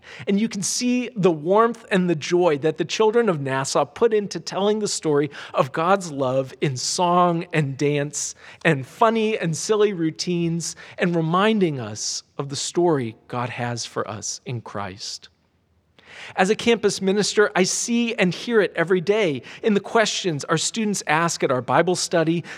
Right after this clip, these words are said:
the way they serve others at homeworks and Arm in Arm, the passion with which they sing out their hearts at our Breaking Bread worship service. I see it in the way that people across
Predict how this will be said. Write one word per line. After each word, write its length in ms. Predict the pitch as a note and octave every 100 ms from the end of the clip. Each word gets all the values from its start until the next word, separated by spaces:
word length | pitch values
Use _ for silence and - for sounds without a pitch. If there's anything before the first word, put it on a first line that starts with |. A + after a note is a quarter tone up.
| -
the 80 | F#3+
way 240 | G#3 A3
they 160 | G3+ E3
serve 360 | - G3+ F#3+ -
others 460 | D#3 F3 F#3 F3+ E3
at 220 | C#3+ -
homeworks 600 | F#3+ A3+ A3 A3 G#3+ -
and 160 | D3 C3+
Arm 240 | D#3 E3+ E3
in 80 |
Arm, 400 | D3 E3+ F3 F3 - - -
the 80 | F#3
passion 640 | - G3+ G#3+ - E3 B2+
with 220 | C#3 -
which 300 | D#3+ D#3 -
they 100 | D3
sing 400 | B2+ - G#3 G3+
out 160 | F#3+ F#3+
their 100 | D#3
hearts 480 | - B2+ G#2+ - -
at 100 | C#3
our 100 | C3
Breaking 460 | B2+ C#3+ D3 D3+ C3+
Bread 220 | B2+ A#2
worship 420 | B2+ C3 - -
service. 720 | - A2+ F#2+ F#2 - - - _ _ _ _ _ _ _ _ - - -
I 100 | -
see 300 | A3 - C4
it 480 | B3+ B3 _ _ _
in 160 | G3 A3
the 80 | A3+
way 380 | F#3 G3+ G#3+ G#3
that 320 | G3+ F#3+ -
people 440 | A#3 A#3 A#3+ A3
across 680 | E3 - - G3 F3+ -